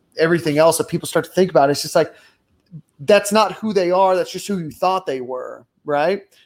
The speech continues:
Uh, and I think that that's happening with, with a lot of these awards. Um, and I think we're also learning, and I put it, put it on Twitter, uh, the other day that,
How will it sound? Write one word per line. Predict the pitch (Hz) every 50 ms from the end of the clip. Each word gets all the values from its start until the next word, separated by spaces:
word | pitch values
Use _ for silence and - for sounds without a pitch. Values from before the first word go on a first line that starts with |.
| _ _ _ -
Uh, | 156 156 156 151 147 -
and | 185 180
I | 185
think | 180 208 208 196
that | 196
that's | 190 196 190 -
happening | - 190 185 180 180 185 175 165 160
with, | 156 156 151 -
with | 156 156 -
a | 156
lot | 151 147 151 156
of | 156
these | 156 156 135
awards. | 147 131 135 156 180 196 180 147 127 123 - - -
Um, | - 143 139 139 135 131 135 135 131 127 _ _ _ _ _ _ _
and | - 175
I | 175
think | 180 202 -
we're | 185 190
also | 175 180 180 - 190 165
learning, | 151 151 151 160 165 175 170
and | 156
I | 151
put | - - 185
it, | 175 175 175
put | - 180
it | 170
on | 165 160
Twitter, | - - 175 180 185 175 156 147 143 _ _ _ _ _ _ -
uh, | 139 143 139 143
the | 143 156
other | 165 160 160 151
day | 165 156 170 214 208
that, | 165 143 120 - - _